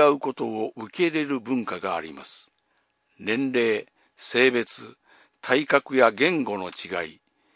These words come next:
障害の有無に関係なく、同じ目線、同じ舞台で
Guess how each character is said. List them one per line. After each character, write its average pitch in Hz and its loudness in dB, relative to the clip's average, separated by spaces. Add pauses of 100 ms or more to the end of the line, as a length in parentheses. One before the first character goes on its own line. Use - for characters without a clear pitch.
(180)
障 139 4
害 139 6
の 131 0
有 139 2
無 135 0
に 101 -8
関 127 -6
係 120 -4
な 101 -6
く、 - -16 (600)
同 120 0
じ 139 -2
目 117 -2
線、 101 -6 (420)
同 127 2
じ 156 -2
舞 147 -8
台 110 0
で 92 -10